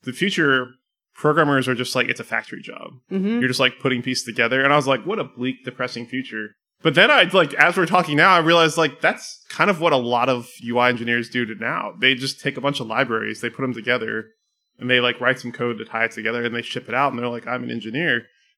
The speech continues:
Speaker 1: But, like, and not, not insulting those people, but is that engineering anymore? Or is it just, like, you are putting stuff together? 'Cause at some level, we're always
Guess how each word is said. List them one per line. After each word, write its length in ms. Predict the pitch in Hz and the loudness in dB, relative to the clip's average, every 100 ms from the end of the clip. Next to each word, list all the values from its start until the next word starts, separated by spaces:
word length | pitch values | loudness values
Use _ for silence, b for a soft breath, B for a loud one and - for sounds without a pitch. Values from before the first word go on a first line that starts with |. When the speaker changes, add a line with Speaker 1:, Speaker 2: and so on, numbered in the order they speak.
| _ - | _ 2
Speaker 1:
But, 140 | 214 | 4
like, 140 | 190 | 6
and 100 | 165 | 6
not, 260 | 170 240 - | 4 2 0
not 140 | 175 254 | -2 0
insulting 280 | 170 220 147 | 0 0 0
those 80 | |
people, 240 | 123 117 120 | -2 -6 -4
but 80 | 120 | -2
is 160 | 175 | 0
that 160 | 185 170 | 0 2
engineering 520 | 160 127 117 170 117 | 0 -2 -4 -4 -4
anymore? 480 | 113 117 - 113 123 _ _ | -6 -8 -10 -14 -16 _ _
Or 200 | 135 139 | 0 2
is 100 | 127 | 2
it 80 | 120 | 0
just, 260 | 131 - | -2 2
like, 260 | 131 117 - - _ _ | 4 2 0 -20 _ _
you 340 | 117 127 131 | -4 -2 0
are 300 | 123 117 113 _ _ _ | 0 0 -4 _ _ _
putting 220 | - 131 117 | -6 -4 -4
stuff 180 | 123 | -8
together? 320 | - 113 117 135 | -8 -6 -4 -2
'Cause 120 | 214 | 0
at 80 | 208 | 2
some 180 | 247 233 | 2 4
level, 240 | 196 170 | 2 2
we're 180 | 143 131 | 0 2
always 600 | 123 120 117 110 - | 2 2 -2 -8 -16